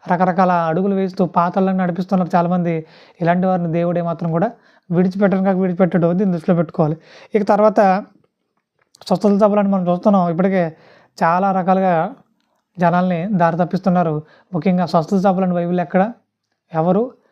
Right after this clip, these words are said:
పెట్టలేదు. ఎందుకు పెడతారు? వాళ్ళకి తెలుసు కదా, వాళ్ళకి జ్ఞానం తెలుసు కదా, ఇలాంటివి ఎందుకు పెడతారు? పెట్టరు. కానీ ఈ రోజున ఆ జ్ఞానం తెలియని వారు, బైబిల్ చదవడం చేతకానోళ్ళు చాలామంది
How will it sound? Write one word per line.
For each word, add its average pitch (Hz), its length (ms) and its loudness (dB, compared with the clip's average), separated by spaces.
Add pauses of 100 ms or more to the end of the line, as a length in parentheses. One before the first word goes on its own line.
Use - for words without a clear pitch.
(320)
పెట్టలేదు. 196 400 0 (720)
ఎందుకు 220 200 0
పెడతారు? 254 360 2
వాళ్ళకి 214 180 0
తెలుసు 208 220 -2
కదా, 233 140 2
వాళ్ళకి 190 200 -2
జ్ఞానం 180 280 -2
తెలుసు 202 180 -4
కదా, 202 220 0 (220)
ఇలాంటివి 185 220 0
ఎందుకు 185 160 -2
పెడతారు? 196 340 -2 (180)
పెట్టరు. 170 380 0 (280)
కానీ 175 120 0
ఈ 175 40 2
రోజున 180 220 -2
ఆ 160 160 -4
జ్ఞానం 160 360 -2
తెలియని 175 280 0
వారు, 170 200 -4 (320)
బైబిల్ 196 320 2
చదవడం 202 400 0
చేతకానోళ్ళు 175 720 0 (340)
చాలామంది 180 600 -2